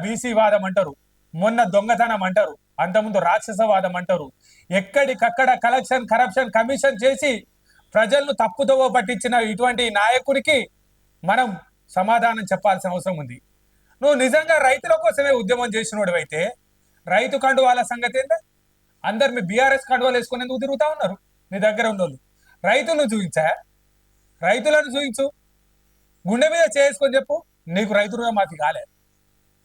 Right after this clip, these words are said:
కాలేదా? కాలేదా? నీతోటి ప-, నీ పక్కకున్న లీడర్లకు రైతు రుణమాఫీ కాలేదా? అయింది, మనకెరికే.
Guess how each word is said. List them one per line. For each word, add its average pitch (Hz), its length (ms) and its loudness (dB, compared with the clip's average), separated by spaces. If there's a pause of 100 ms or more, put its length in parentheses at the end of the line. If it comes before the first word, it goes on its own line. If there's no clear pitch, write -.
(100)
కాలేదా? 190 380 0 (1200)
కాలేదా? 269 360 4 (1300)
నీతోటి 220 400 2
ప-, 214 160 2
నీ 220 140 -4
పక్కకున్న 262 340 0 (100)
లీడర్లకు 240 420 0
రైతు 220 200 -4
రుణమాఫీ 202 400 -2
కాలేదా? 180 260 -2 (800)
అయింది, 131 320 -4 (640)
మనకెరికే. 196 540 0